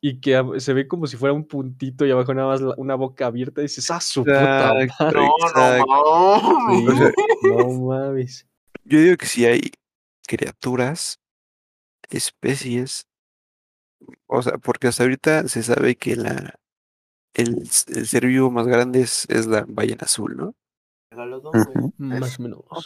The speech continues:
Speaker 2: es
Speaker 1: E-,
Speaker 2: que
Speaker 1: es
Speaker 2: no
Speaker 1: que,
Speaker 2: haría.
Speaker 1: <laughs> es que ya no está vivo.
Speaker 2: <laughs> Yo,
Speaker 3: ¿Cómo
Speaker 2: o sea,
Speaker 3: sabes? <laughs>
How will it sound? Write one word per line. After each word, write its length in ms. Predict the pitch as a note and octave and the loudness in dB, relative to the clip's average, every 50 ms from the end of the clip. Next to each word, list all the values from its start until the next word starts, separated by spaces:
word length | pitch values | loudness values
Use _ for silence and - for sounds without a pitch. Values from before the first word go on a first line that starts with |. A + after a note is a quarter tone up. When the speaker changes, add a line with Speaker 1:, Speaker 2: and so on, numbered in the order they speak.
| - | -8
Speaker 2:
es 80 | - D3+ | -4 -4
Speaker 1:
E-, 40 | C#3+ | -2
Speaker 2:
que 100 | - - G3 | 0 2 0
Speaker 1:
es 100 | F#3 F#3+ | 2 4
Speaker 2:
no 80 | F#3+ | 4
Speaker 1:
que, 60 | G3 | 4
Speaker 2:
haría. 180 | F#3 D#3+ - - | 4 4 2 -2
Speaker 1:
<laughs> 80 | - - | 0 0
es 160 | G#3 - C#4+ | 2 2 2
que 100 | - G3 | 2 4
ya 120 | A#4 A3+ G3 | 4 4 6
no 100 | E3+ E3 | 6 6
está 200 | - - G3+ F3+ | 6 6 6 4
vivo. 260 | F#3 G3 F3+ F3+ - - | 4 4 2 0 0 -2
Speaker 2:
<laughs> 920 | - - - D4+ - - F#3+ - - - - - - - G#3 - - G#3+ | -2 -2 -2 -2 -2 -2 -2 -6 -12 -20 -20 -20 -20 -20 -14 -8 -4 2
Yo, 120 | - C3+ C#3 | 4 6 6
Speaker 3:
¿Cómo 120 | C#3 A2 | 6 4
Speaker 2:
o 40 | A#2 | 2
sea, 160 | B2+ C3 C#3+ | 2 2 2
Speaker 3:
sabes? 440 | D3 C#3 B2 - - - - - - | 2 0 -4 -8 -10 -16 -16 -16 -12
<laughs> 440 | C3 A2 G#2+ C#3+ - - - - _ | -8 -6 -6 -6 -6 -6 -14 -20 _